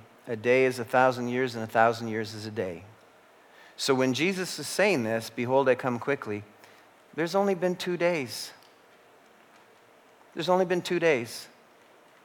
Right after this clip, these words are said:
Two thousand years, two days in God's timing. He's coming quickly. Father,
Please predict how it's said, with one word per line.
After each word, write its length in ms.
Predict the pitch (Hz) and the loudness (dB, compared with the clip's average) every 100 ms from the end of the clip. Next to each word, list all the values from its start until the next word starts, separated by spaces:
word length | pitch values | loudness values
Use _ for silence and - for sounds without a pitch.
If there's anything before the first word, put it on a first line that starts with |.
| _ - | _ -8
Two 140 | 147 | 0
thousand 420 | 143 151 160 165 | 10 12 12 6
years, 240 | 151 117 110 | -2 -2 -4
two 200 | - 175 | -4 2
days 360 | 165 127 107 | 4 4 2
in 140 | 117 110 | -4 0
God's 300 | 113 117 113 | 2 0 -2
timing. 360 | 120 107 90 87 - - _ - _ _ _ _ _ _ _ _ _ _ _ _ _ - | -6 -6 -8 -16 -20 -20 _ -20 _ _ _ _ _ _ _ _ _ _ _ _ _ -10
He's 180 | 117 110 | -8 -4
coming 320 | 160 143 87 | 0 0 -2
quickly. 440 | 90 - - - - - _ _ _ _ _ _ _ _ _ - _ - - - - - | -6 -8 -10 -18 -20 -20 _ _ _ _ _ _ _ _ _ -20 _ -20 -20 -20 -20 -6
Father, 360 | 123 123 123 | 0 2 2